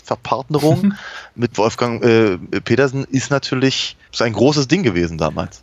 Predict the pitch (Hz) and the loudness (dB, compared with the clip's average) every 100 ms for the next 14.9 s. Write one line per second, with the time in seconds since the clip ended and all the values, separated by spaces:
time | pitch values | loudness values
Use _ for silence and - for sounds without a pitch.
0 | _ 135 139 147 139 101 107 107 110 110 | _ 2 4 2 -2 -4 -2 0 -2 -6
1 | - - - - - _ - 73 82 85 | -6 -8 -8 -12 -20 _ -10 -6 -4 -4
2 | 82 80 78 78 73 71 73 76 69 69 | -2 -4 -4 -4 -4 -4 -4 -4 -4 -4
3 | 73 76 76 76 76 - 92 - 123 131 | -4 -4 -6 -6 -6 -4 -2 0 2 0
4 | 110 - 113 - 104 175 - 160 147 - | -2 -2 -4 -2 -2 -2 0 -2 -2 -6
5 | - 139 117 110 101 - - 104 - 107 | -8 -4 -2 -2 -2 -4 -4 -4 -2 -2
6 | 107 139 156 - - - 104 104 104 113 | 2 2 0 -4 -10 -4 -2 0 0 0
7 | 113 120 - - 127 113 135 - 185 - | 0 -4 -4 -4 2 2 2 2 0 0
8 | 131 120 127 135 131 131 135 143 139 - | 2 4 4 2 2 2 2 0 -2 0
9 | 117 131 123 110 120 139 113 117 135 131 | 0 2 2 4 4 4 2 2 2 2
10 | - 139 143 147 143 160 156 92 131 113 | 0 2 4 4 4 2 2 0 2 2
11 | 113 131 - 120 117 110 113 107 107 113 | 2 2 2 2 2 2 -2 0 0 0
12 | 110 104 120 120 117 120 113 - 107 110 | -2 -4 -2 -2 0 0 0 0 0 0
13 | 113 110 107 117 131 - 110 123 131 131 | 0 2 4 2 2 -2 -2 0 0 -2
14 | - 123 117 147 131 127 131 135 | 2 2 4 4 2 4 4 2